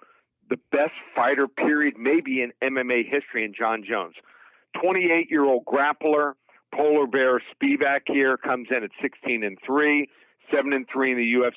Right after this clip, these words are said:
C. Spivak coming in with finishes in his last three bouts. So you're saying, "Wow, why isn't he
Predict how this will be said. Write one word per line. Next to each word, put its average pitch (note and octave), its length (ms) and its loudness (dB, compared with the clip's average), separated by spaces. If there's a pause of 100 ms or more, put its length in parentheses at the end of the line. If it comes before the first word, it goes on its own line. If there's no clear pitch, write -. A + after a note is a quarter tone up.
C. A#2+ 220 0 (120)
Spivak D#3 540 0 (580)
coming D#3+ 500 -2 (120)
in C3 400 0
with A#2 220 -2 (160)
finishes C#3+ 540 0 (120)
in B2 100 -8
his G#2+ 200 -8
last A2+ 460 -2 (140)
three A#2+ 300 -2
bouts. G2+ 500 -2
So B2+ 80 -8
you're G#2+ 140 -8 (100)
saying, A#2 220 -6 (380)
"Wow, E3 240 0 (100)
why D#3 220 0
isn't D#3 240 -6
he C#3+ 100 0